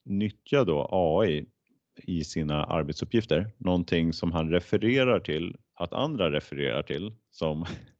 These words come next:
<laughs> augmented working. Augmented working. Det, jag vet inte hur man skulle ö-, översätta det till svenska. Det är väl, blir väl någon sån här förstärkt, eh, a-, a-, aktivitet, förstärkt arbets-,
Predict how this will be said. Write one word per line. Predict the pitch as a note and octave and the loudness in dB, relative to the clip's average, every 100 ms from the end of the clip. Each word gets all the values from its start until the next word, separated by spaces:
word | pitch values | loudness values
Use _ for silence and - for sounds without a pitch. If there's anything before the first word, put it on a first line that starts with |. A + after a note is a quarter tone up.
| - | -20
<laughs> | - - - - - | -12 -10 -10 -12 -2
augmented | A#2+ B2 A2+ A2 A2 A2 A2 A2+ | 4 4 2 2 2 2 -2 -2
working. | G#2+ F3+ C3 - - - _ _ _ _ _ _ _ _ - | 2 4 2 -2 -16 -18 _ _ _ _ _ _ _ _ 4
Augmented | A#2+ B2 A2+ A2+ A2 A2+ G#2+ | 6 6 4 -2 -2 -2 -4
working. | G#2 B2+ G2 - - - _ _ _ _ _ _ _ _ - | 0 0 0 -6 -14 -14 _ _ _ _ _ _ _ _ -4
Det, | F#2 | 0
jag | E2+ E2+ E2+ - _ _ _ _ - | 2 0 -4 -10 _ _ _ _ -4
vet | A#2 | -2
inte | A2 G#2+ | 0 2
hur | A#2 | 2
man | A#2+ | 0
skulle | A2 A#2 | -2 -2
ö-, | A#2 A#2 | 0 0
översätta | - A2+ A2 C3 - A#2+ | 0 0 0 -6 -4 -4
det | A2+ G#2+ - | -2 -2 -4
till | - A2 | -6 -4
svenska. | B2 A2 G#2+ B2+ F#2 | -2 -2 -2 0 0
Det | G2+ | 0
är | |
väl, | G#2 G#2 G#2 G#2+ | -2 -2 -4 -4
blir | - G#2+ | -2 -2
väl | |
någon | G#2 | 0
sån | G2+ | -2
här | F#2 | -4
förstärkt, | - A#2+ - B2 A#2+ A2+ F#2+ - - _ - | -6 -8 0 2 2 2 -2 -6 -20 _ -8
eh, | G2+ G2 | -4 -4
a-, | - G1+ G1+ - - | -4 -4 -6 -10 -8
a-, | - G#2 G2 - | 0 2 2 0
aktivitet, | A2 - G2 G#2 E2 - - | -4 -2 -2 0 -2 -4 -6
förstärkt | G#2 - A2 G2+ - | -4 0 0 0 0
arbets-, | F#2 D#2+ F2 - - - | 0 0 -2 -4 -12 -12